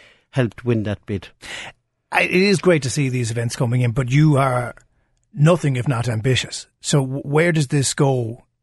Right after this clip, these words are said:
Speaker 2: over the course of the next few years? If we're writing off the big event centre where we can maybe bring in two and a half, three thousand people at a push, where do we go? Do we just have to take those smaller events, fight harder to get them, or is it becoming an easier sell?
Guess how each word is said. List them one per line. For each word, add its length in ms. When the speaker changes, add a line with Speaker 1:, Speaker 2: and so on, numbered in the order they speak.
Speaker 2:
over 200
the 100
course 300
of 120
the 60
next 220
few 140
years? 280
If 100
we're 100
writing 420
off 300
the 100
big 240
event 300
centre 380
where 180
we 100
can 220
maybe 260
bring 320
in 240
two 100
and 100
a 40
half, 180
three 160
thousand 320
people 260
at 120
a 20
push, 320
where 420
do 120
we 160
go? 280
Do 120
we 200
just 380
have 240
to 100
take 320
those 240
smaller 440
events, 300
fight 440
harder 420
to 120
get 220
them, 320
or 140
is 140
it 120
becoming 420
an 80
easier 380
sell? 280